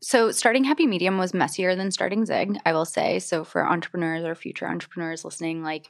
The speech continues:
I had quit my job, um, put all of our savings, truly, like, liquidated our four oh one Ks, all of that, like, very kind of crazy entrepreneurial life. Um, we went all in. Um, we started with events.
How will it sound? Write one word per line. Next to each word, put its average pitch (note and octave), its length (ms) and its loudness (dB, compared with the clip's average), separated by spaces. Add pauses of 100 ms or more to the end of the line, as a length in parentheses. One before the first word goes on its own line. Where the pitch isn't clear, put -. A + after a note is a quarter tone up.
(240)
I E3 180 4
had E3 160 0
quit - 140 -4
my F3+ 140 0
job, F#3+ 500 4 (120)
um, E3 480 2 (280)
put - 280 0
all E3 160 2
of D#3+ 100 -6
our C3+ 140 0
savings, E3 640 -2
truly, F3 500 2
like, D#3+ 260 -2
liquidated D#3+ 560 -2
our D3+ 140 4
four D#3+ 220 -4
oh D#3 40 -4
one D#3+ 160 -8
Ks, D#3 220 -6
all D3+ 160 2
of D#3+ 100 -6
that, D#3 300 2
like, D#3 220 -2
very E3 360 -2
kind E3 200 -4
of D#3+ 120 -8
crazy D#3+ 320 -6
entrepreneurial G3 720 -2
life. A#3 280 2 (100)
Um, E3 460 4
we F3+ 80 -2
went E3 260 -2
all F3+ 200 4
in. F3 340 0 (400)
Um, F3 460 2 (540)
we F3 400 -2 (580)
started F3 320 2
with G3+ 140 0
events. G3 520 2